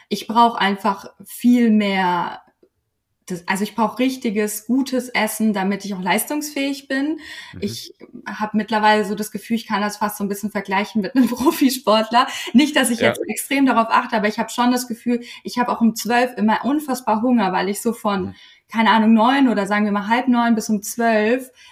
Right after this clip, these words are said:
Speaker 1: auch echt Gas gebe und mein, mein, mein Gehirn dann auch einfach viel verbrennt. Das heißt, ich
Speaker 2: Ja.
Speaker 1: habe schon irgendwie mir,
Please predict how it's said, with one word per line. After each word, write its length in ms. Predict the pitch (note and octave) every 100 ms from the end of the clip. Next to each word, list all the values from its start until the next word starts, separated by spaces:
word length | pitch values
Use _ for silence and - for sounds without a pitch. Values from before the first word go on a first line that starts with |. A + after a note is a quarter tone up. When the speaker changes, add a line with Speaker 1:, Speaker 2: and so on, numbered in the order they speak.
| -
Speaker 1:
auch 240 | F#3+ - - F#3 -
echt 300 | G#3 B3+ -
Gas 400 | A3+ G#3+ C4 -
gebe 500 | G3+ G3 F#3 G3+ A3+ -
und 280 | G#3 -
mein, 320 | F#3+ G3 G3 F#3+ G3
mein, 400 | F#3 F#3 E3 F3+
mein 240 | F3+ F3+
Gehirn 380 | G3 A3 A4 B3+
dann 140 | F3+
auch 120 | G#3
einfach 340 | C4+ C4+ B3 -
viel 140 | C#4+
verbrennt. 560 | - C4+ - G3 D#3+ E3 - - -
Das 160 | G#3 G#3+
heißt, 280 | A#3 A#3+ A3+
ich 100 | A3
Speaker 2:
Ja. 80 |
Speaker 1:
habe 100 | G#3+
schon 420 | - - A#3+ B3+ A#3
irgendwie 500 | G#3+ A3+ G3+ A3 A3
mir, 440 | G#3+ G#3 G3+ G3